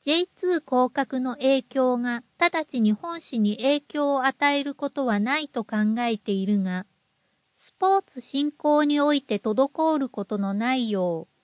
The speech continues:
一層の協力関係を築くとともに、ホームタウンとして湘南ベルマーレの支えとなれるよう、今まで以上に連携を深めていく。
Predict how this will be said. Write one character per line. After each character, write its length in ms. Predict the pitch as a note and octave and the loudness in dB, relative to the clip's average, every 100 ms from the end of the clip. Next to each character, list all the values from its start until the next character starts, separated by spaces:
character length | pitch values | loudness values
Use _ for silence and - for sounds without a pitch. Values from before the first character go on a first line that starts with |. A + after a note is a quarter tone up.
| _ _ - | _ _ -6
一 160 | A#3 | -6
層 360 | - - E4+ E4+ | -6 -4 -2 -2
の 140 | E4+ | -4
協 300 | E4 E4 E4 | -6 -2 0
力 300 | E4 E4 E4 | 0 -4 -6
関 260 | - D#4+ D#4+ | -2 -2 -2
係 340 | - B3 G#3+ | -4 0 2
を 140 | F#3+ F#3+ | 2 -2
築 380 | - G#3+ G#3+ C#4+ | -2 -2 -2 -6
く 100 | - | -2
と 160 | G3 | -4
と 120 | - F#3 | -2 -2
も 160 | G3 | 0
に、 260 | G3 F#3+ G3 _ _ _ _ _ _ _ | 0 -2 -4 _ _ _ _ _ _ _
ホ 260 | F4+ F4+ | 0 0
ー 60 | F4+ | -2
ム 100 | F#4 | -2
タ 260 | F4+ E4+ | 2 4
ウ 100 | D#4 | 4
ン 120 | C4 A3+ | 0 -2
と 180 | G#3 | -4
し 100 | F#3 | -4
て 300 | - G3+ G3 - _ | -4 0 0 -2 _
湘 320 | - D#4 E4+ | -4 0 0
南 260 | E4 E4+ E4 | 0 -4 -2
ベ 140 | D#4 | -2
ル 140 | D#4 D#4+ | -2 -2
マ 220 | E4 E4 | 2 2
ー 80 | D4 | 4
レ 100 | A#3 | 2
の 140 | G3 | 2
支 140 | - G#3 - | -2 -6 0
え 180 | C4+ C#4 | 0 0
と 160 | C4+ B3+ | -2 -2
な 160 | B3+ | 0
れ 120 | C#4 | 0
る 200 | C4+ A3+ | 0 0
よ 280 | G3+ G#3+ F3+ | 0 0 -2
う、 40 | - _ _ _ _ | -6 _ _ _ _
今 260 | G#3+ C4 D#4 | -2 0 0
ま 160 | E4 | 0
で 160 | D#4+ D#4 | -2 -2
以 140 | D#4+ | -2
上 260 | D#4 C#4 A3+ | 0 2 2
に 200 | F#3+ F3+ | 2 2
連 240 | G3+ B3+ | 2 0
携 360 | C#4 C#4+ C#4 C#4 | 0 2 4 4
を 100 | C4+ | 0
深 280 | - - C4+ | -2 -2 -2
め 140 | B3 | -2
て 140 | - F#3 | -2 -4
い 160 | E3 | -4
く。 300 | - G3 E3+ | -6 -6 -6